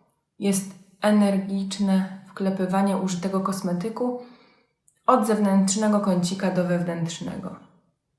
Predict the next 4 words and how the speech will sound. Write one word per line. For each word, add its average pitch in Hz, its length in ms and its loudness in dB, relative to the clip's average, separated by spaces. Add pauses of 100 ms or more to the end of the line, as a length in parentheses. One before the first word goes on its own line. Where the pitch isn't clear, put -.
(3000)
Po 202 120 -6
czym 196 180 2
zmniejszamy 190 520 4
tempo 170 680 -2